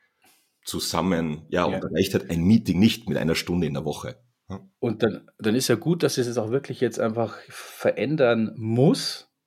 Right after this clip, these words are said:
Speaker 2: ja, weil es ist schon so, dass man auch, ähm, durch diese hohe Informationsflut haben auch, ich weiß ja, merkt ja jeder, ähm, an sich selbst,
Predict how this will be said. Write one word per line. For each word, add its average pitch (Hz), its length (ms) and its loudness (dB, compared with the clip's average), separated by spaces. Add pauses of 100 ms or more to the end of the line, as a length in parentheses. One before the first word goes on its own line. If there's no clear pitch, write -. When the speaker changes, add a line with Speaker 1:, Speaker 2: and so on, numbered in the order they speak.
Speaker 2:
ja, 117 340 -4
weil 117 580 2 (640)
es - 160 -2
ist 131 120 0
schon 151 280 4
so, 147 220 0
dass 127 400 2
man 117 380 -2 (140)
auch, 110 460 0
ähm, 110 520 0 (180)
durch 113 240 -2
diese 107 320 -2
hohe 151 580 4 (180)
Informationsflut 120 1700 -4 (160)
haben 135 760 -2
auch, - 280 -2 (340)
ich - 220 -14
weiß 117 280 0
ja, 120 80 0 (140)
merkt 120 220 0
ja 113 80 0
jeder, 127 440 2 (180)
ähm, 113 460 0
an 113 140 -2
sich 104 200 -6
selbst, - 440 4